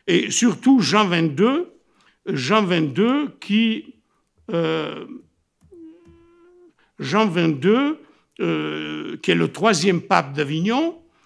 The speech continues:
euh, le dernier pape que Dante a connu. Euh, il était né à Cahors en douze cent quarante-quatre, et c'est pour cette raison qu'on retient généralement qu'il est inclus parmi ces Cahorsains.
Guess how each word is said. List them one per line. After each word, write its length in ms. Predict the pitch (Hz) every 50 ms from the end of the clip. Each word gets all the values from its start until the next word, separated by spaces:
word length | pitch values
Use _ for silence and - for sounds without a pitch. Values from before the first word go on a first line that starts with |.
| _ _ _ _ _ 180
euh, 680 | 170 165 165 160 160 160 160 156 160 160 156 156 156 151
le 240 | 147 151 180 220 214
dernier 400 | 165 220 240 196 190 208 202 185
pape 440 | - - 226 208 196 - - - -
que 80 | 196
Dante 540 | 170 139 190 185 175 175 160 151 139 - -
a 80 | 156 131
connu. 500 | - - 170 175 214 254 277 339 370 - - - _ _ _ _ _ - _ _ _ _
Euh, 300 | 185 170 165 160 156 175 175
il 100 | 180 175
était 260 | 190 175 185 - 190
né 140 | 170 190 202
à 100 | 180 165
Cahors 640 | - - 185 175 190 202 196 190 180 165 151 131 131
en 60 | 139
douze 240 | 147 135 190 190 -
cent 180 | - 180 160 151
quarante-quatre, 760 | - 160 135 135 131 120 - 180 196 240 254 - - - _ _ _ _ _ _ _ _ _ _ _ _ _ _ _ _ _ - - - - _
et 60 | - 139
c'est 180 | - - 214
pour 180 | - - 196 -
cette 240 | - 190 185 - -
raison 480 | 170 151 143 131 165 190 220 247 254 - _ _ _ _ _ _ _
qu'on 180 | - 180 185
retient 340 | 165 180 180 175 - 214 196
généralement 580 | 170 151 190 175 180 165 175 175 185 226 262 240
qu'il 160 | - 202 185
est 140 | 190 185 190
inclus 440 | 220 202 190 - - 240 262 269 190
parmi 340 | - 185 156 151 202 214 170
ces 320 | - - - 151 - -
Cahorsains. 800 | - - 254 240 208 165 143 - - - - 220 208 233 311